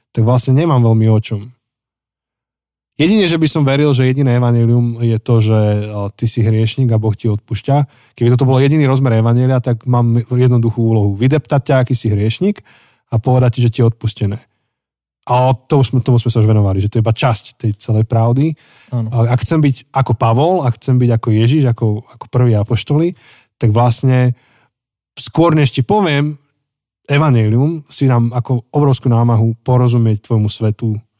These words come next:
Speaker 1: porozumieť kultúre. To je... Francis Schaeffer povedal,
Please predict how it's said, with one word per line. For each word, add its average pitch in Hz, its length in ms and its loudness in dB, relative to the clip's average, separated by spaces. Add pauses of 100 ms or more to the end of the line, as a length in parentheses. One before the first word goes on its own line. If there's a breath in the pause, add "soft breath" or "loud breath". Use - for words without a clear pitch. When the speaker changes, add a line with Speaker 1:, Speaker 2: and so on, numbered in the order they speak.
(500)
Speaker 1:
porozumieť 110 720 0 (240)
kultúre. 113 640 0 (840 soft breath)
To - 80 -2
je... 123 180 2 (2250 soft breath)
Francis 175 340 -2
Schaeffer 170 300 -2
povedal, 151 560 2